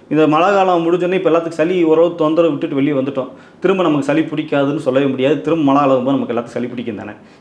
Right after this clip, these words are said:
இது வந்து ரொட்டீனா நடந்துக்கிட்டே இருக்கும். அப்போ already இந்த ஜாதகர் ஒரு நோய்வாய்ப்படணும் அப்படின்னு விதி இருந்தா, அவர் எப்போதும் அந்த சிக்கல்ல அனுபவிச்சுட்டு இருப்பாரு. கோச்சாரங்கள்ல வரும்பொழுது அந்த பிரச்சனை வந்து கொஞ்சம் வெளியில வருவாரு அப்படிங்கிறது தான் ஜாதக விதி.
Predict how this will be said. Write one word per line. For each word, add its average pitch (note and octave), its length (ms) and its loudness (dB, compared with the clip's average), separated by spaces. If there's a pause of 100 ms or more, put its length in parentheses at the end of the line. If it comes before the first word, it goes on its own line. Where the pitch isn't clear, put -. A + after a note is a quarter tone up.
இது C#3+ 240 4
வந்து C3+ 200 2
ரொட்டீனா B2+ 360 -4 (100)
நடந்துக்கிட்டே A2 300 -8
இருக்கும். G2+ 340 -6 (420)
அப்போ B2+ 500 0 (480)
already E3 640 2
இந்த E3+ 180 -2
ஜாதகர் D#3 640 2
ஒரு C#3+ 180 0
நோய்வாய்ப்படணும் C3+ 800 0
அப்படின்னு A#2+ 280 -8
விதி A#2 220 -2
இருந்தா, A2+ 540 -4
அவர் A2 200 -4
எப்போதும் E3+ 520 2
அந்த E3 180 0
சிக்கல்ல C#3+ 380 -4
அனுபவிச்சுட்டு B2+ 380 -4
இருப்பாரு. G#2+ 380 -6 (140)
கோச்சாரங்கள்ல F3 800 0
வரும்பொழுது A2+ 580 -4
அந்த B2 260 -2
பிரச்சனை B2+ 340 -6
வந்து C#3 140 -4
கொஞ்சம் A2+ 260 -6
வெளியில G#2+ 180 -8
வருவாரு G2 420 -12 (360)
அப்படிங்கிறது G2 320 -12
தான் - 100 -12
ஜாதக F2+ 220 -16
விதி. - 300 -20